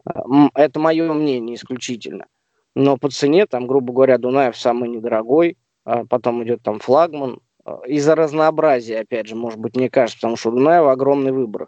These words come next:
Флагман идёт и идёт там Волжанка Проспорт, у них там их не так много. И, естественно, ну, то есть, если я захочу привезти в магазин Эво-ёмкости, я выберу Дунаева.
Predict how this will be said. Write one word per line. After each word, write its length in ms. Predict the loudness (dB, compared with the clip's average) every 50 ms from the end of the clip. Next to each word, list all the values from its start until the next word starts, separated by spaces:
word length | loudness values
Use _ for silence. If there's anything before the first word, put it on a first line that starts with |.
| -16 -18
Флагман 640 | -12 -4 0 2 2 2 2 -2 -6 -6 -4 -4 -4
идёт 380 | -4 -2 0 0 0 -2 -2
и 260 | -2 0 0 0 -2 -2
идёт 260 | 0 2 2 2 0 _
там 220 | _ -4 -4 -2 0
Волжанка 480 | 2 2 2 2 2 -2 -2 -4 -8 -8
Проспорт, 500 | -4 -4 -4 -2 0 2 2 2 2 0
у 20 | -2
них 180 | -2 -2 -2
там 200 | -2 0 0 -2
их 160 | -2 -4 -4
не 80 | -4 -2
так 240 | 0 0 -2 -2 -4
много. 360 | -8 -8 -6 -8 -8 -10 -12 _ -8
И, 80 | -6 -4
естественно, 800 | -2 0 0 0 2 0 0 0 2 4 4 4 4 2 2 2
ну, 100 | 2 2
то 120 | 2 2 0
есть, 100 | 2 2
если 260 | 0 0 0 0 2
я 180 | 2 2 2 0
захочу 400 | -2 -4 -4 -4 -4 -4 -6 -6
привезти 360 | -4 -2 -2 -2 -2 -2 0
в 40 | 0
магазин 500 | 0 0 2 2 2 2 2 2 0 0
Эво-ёмкости, 640 | 0 0 0 2 2 2 2 0 -4 -12 -12 -8 -4
я 160 | 0 2 2
выберу 300 | 2 2 0 0 0 0
Дунаева. 540 | 0 0 0 0 2 2 2 0 0 -2 -2